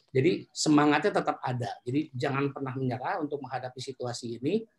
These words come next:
Ini momentum kolaborasi. Ini momentum untuk, eh, kerjasama sesama pelaku U M K M.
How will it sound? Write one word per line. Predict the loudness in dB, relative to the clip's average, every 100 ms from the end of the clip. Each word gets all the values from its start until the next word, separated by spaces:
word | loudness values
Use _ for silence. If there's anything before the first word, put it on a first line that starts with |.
| _ _ _ 0
Ini | 4
momentum | 6 6 6 6 6 4
kolaborasi. | 4 4 4 2 0 -4 -4 -8 _ _ _ _ _ _ -4
Ini | 2 4
momentum | 6 6 4 4 4
untuk, | 4 2 0 -2 _ _ _ _ _ _ 0
eh, | 4 6 6 6 4 4 4 4 2 -2 -4
kerjasama | -2 0 2 2 2 2 0 -6 -12
sesama | -6 -2 -2 -2 -2 -6 -6
pelaku | -6 -4 -4
U |
M | -4 -4
K | -8
M. | -8